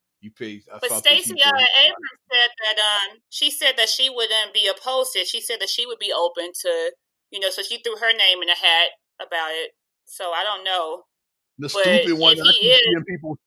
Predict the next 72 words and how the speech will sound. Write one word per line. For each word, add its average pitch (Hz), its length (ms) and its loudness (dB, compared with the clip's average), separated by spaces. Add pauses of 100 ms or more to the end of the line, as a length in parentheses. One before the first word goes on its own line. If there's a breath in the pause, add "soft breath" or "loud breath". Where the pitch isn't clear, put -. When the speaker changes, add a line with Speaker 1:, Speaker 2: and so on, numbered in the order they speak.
(140)
Speaker 1:
the 147 100 -8
stupid 196 340 -4
one 170 160 4
that 165 100 0
people 160 200 -2
keep 156 220 -6
saying 151 380 0
Speaker 2:
He's 127 100 2
Speaker 1:
is, - 60 4
Speaker 2:
not 135 100 4
Speaker 1:
um, - 180 2
Speaker 2:
picking - 160 -10
Hillary. - 220 -2 (300)
Speaker 1:
is 135 100 -6
Speaker 2:
He's 143 100 -4
Speaker 1:
Mich-, 139 180 0
Speaker 2:
not 170 100 0
Speaker 1:
is 180 80 0
Speaker 2:
picking 147 120 -2
Speaker 1:
Michelle 156 320 2
Speaker 2:
Hillary. 151 80 2
Speaker 1:
O-, 135 160 0 (220)
Michelle 156 380 4
Obama 139 560 4
is 123 80 -2
the 139 80 -4
one 131 160 -4
that 120 140 -4
people 123 200 -6
keep 113 220 -8
saying. 127 260 -4
Speaker 2:
Oh, 403 220 6
hell 262 180 4
Speaker 1:
But 208 100 0
if 190 100 -8
Speaker 2:
no. 202 60 0
Speaker 1:
you, - 180 -2
if 185 80 -2
you 233 180 -2
read 233 240 6
Speaker 2:
Hell 269 100 6
Speaker 1:
Michelle's 202 360 2
Speaker 2:
no. 143 60 -10
Speaker 1:
book, 180 260 -6
she 190 80 -20
says 180 240 -4
she's 156 180 -12
not 147 240 -4
running 131 200 -8
for 117 100 -20
president 104 520 -12 (160)
ever. 117 360 -10
<laughs> - 0 -
Speaker 2:
She 285 320 -2 (100)
said 240 220 2
that, 190 160 0 (100)
yeah, 196 160 4
Michelle 254 400 -2 (120)
Speaker 1:
That's 240 180 4
how 220 100 8
Speaker 2:
said, 202 80 2
Speaker 1:
the 185 60 0
book 185 240 0
runs. 185 260 0
And 147 140 -6
then 160 160 0
she - 140 4
was 165 100 0
Speaker 2:
"Ultimately, 156 60 -8
Speaker 1:
like, 160 140 -6
Speaker 2:
I - 60 2
Speaker 1:
yeah, 151 60 2